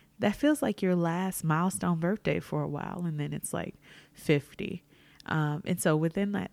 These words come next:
thirty to fifty time frame, you might, like, do something for your fortieth or your forty-fifth. But within that time frame, you're just kinda, like,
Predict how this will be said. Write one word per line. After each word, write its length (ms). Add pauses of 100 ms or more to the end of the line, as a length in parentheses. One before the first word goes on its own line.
(100)
thirty 480
to 180
fifty 520
time 320
frame, 420
you 140
might, 280
like, 220
do 100
something 320
for 160
your 120
fortieth 680
or 60
your 140
forty-fifth. 680 (400)
But 120
within 300
that 180
time 240
frame, 280
you're 100
just 180
kinda, 200
like, 320